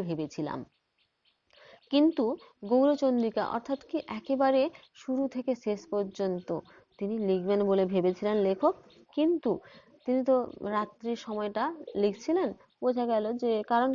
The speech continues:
কি ভোর হয়ে গেছে, কাক ডাকে কখন? ভোরবেলাতে কাক ডাকে। তো বলছেন যে কাক ডাকছে, ভোর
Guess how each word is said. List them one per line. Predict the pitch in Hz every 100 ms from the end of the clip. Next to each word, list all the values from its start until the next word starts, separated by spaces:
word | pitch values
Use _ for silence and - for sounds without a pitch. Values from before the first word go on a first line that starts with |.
| 262
কি | 349 494 - - 214
ভোর | 214 233 240
হয়ে | 240 233 226
গেছে, | 226 233
কাক | 233 226 226
ডাকে | 233 240 240
কখন? | 247 285 233 - - 190
ভোরবেলাতে | 208 214 220 214 233 381 - - - - -
কাক | 196 190
ডাকে। | 190 180 285 - _ _
তো | - 180
বলছেন | 180 202 202
যে | 208 -
কাক | 175 180 _ 185 180
ডাকছে, | 185 - - 285 254
ভোর | - 180